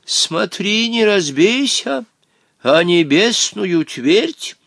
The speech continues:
заботливо напутствовал брата Хаттабыч, сам не очень-то поверивший Волькиным рассказам о строении вселенной.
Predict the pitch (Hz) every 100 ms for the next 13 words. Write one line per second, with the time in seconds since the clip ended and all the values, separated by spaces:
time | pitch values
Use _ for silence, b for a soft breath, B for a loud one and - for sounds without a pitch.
0 | _ _ _ _ _ 95 82 98 95 87
1 | 185 - - 117 110 - 165 - - 107
2 | 92 117 - 113 - 87 120 175 220 202
3 | - - - 117 151 185 185 156 123 120
4 | 139 139 127 - 120 113 110 107 - 123
5 | 107 95 95 - 101 92 92 - 101 104
6 | 104 107 b b b b 107 101 - 104
7 | 95 101 98 98 - 98 98 101 92